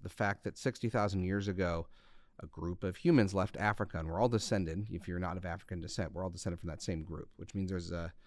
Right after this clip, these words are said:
genetic, not, I don't wanna say break, but a genetic drift that you can track from that event from people moving to new antigen exposure. And so they found that there is in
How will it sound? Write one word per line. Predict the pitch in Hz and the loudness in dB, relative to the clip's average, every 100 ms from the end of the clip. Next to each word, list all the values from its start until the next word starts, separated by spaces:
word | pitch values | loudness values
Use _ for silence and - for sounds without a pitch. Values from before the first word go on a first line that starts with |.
| - - - - | -20 -20 -20 -6
genetic, | - 101 104 92 92 92 - - - - - _ _ _ _ - | 2 6 6 4 0 -8 -10 -14 -20 -20 -20 _ _ _ _ -4
not, | 139 143 - | 0 0 2
I | |
don't | 113 | 4
wanna | 110 107 | 4 2
say | 87 | -4
break, | 92 101 87 - | 0 0 0 -2
but | 92 | -2
a | 90 | 0
genetic | 98 98 104 107 104 98 - 87 | 2 4 4 6 4 2 -6 -6
drift | 98 92 120 - - | -4 4 6 6 0
that | 104 | -6
you | 92 | -4
can | - 85 | -6 -6
track | - - 107 95 - | -8 -2 2 2 2
from | - - 90 | -6 -4 -2
that | 85 | -2
event | 80 92 95 110 | -4 -4 -4 -4
from | - 90 | -6 -8
people | - - 85 | -6 -6 -4
moving | 87 87 85 | -4 -4 -6
to | 90 | -6
new | 85 85 - | -4 -6 -6
antigen | 90 90 85 80 | -8 -6 -6 -8
exposure. | 67 - 82 76 98 - - - - - - - | -10 -10 -8 -8 -10 -14 -18 -20 -20 -20 -20 -8
And | 101 92 | -4 0
so | - 107 | 4 4
they | 98 98 | 4 2
found | 107 104 95 | 2 2 2
that | - 90 | -2 -2
there | 92 87 | -2 -2
is | - 90 85 - - - | -4 -6 -6 -10 -20 -8
in | 87 87 82 | -4 -4 -4